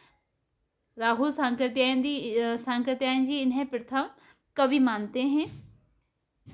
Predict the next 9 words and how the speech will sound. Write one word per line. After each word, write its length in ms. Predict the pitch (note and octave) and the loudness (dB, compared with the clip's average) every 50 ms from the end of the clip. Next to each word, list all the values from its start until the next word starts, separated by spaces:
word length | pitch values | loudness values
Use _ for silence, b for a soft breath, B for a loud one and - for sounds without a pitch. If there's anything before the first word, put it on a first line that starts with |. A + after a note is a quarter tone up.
| - - | -4 2
आदिकाल 800 | - B3+ B3+ C#4 C#4+ C4 F#4 G4+ G4+ - F#4+ D#4+ D4+ D4+ D#4 D#4 | 4 6 6 6 4 2 2 0 0 2 2 4 4 4 2 0
के 220 | D#4 D#4 D4+ D4 C#4+ | -2 -4 -4 -6 -4
संदर्भ 440 | D4 C#4+ B3+ A#3+ A#3 B3+ C#4+ D#4+ E4+ | -4 -4 -4 -2 -2 -2 -2 -2 -2
में 360 | E4 D4 C#4+ C#4+ C#4+ C#4 C#4+ | -2 -2 -2 -2 -2 -4 -4
कौन 260 | - B3 B3 C4 C4+ | -4 -2 -2 0 -2
सा 200 | C4 C#4 C4+ C4 | -2 -2 -2 -2
कथन 360 | C4 C4 A#3+ A#3+ C4 B3+ B3 | -2 -4 -6 -4 -4 -4 -4
असत्य 640 | A#3+ - - A3 A3 - A#3 A3+ A3+ - A#3 A#3 A#3+ | -6 -6 -10 -10 -8 -6 -8 -8 -8 -6 -4 -4 -4
है? 400 | A#3 A#3+ G#3+ E3 - - _ | -4 -4 -4 -6 -6 -8 _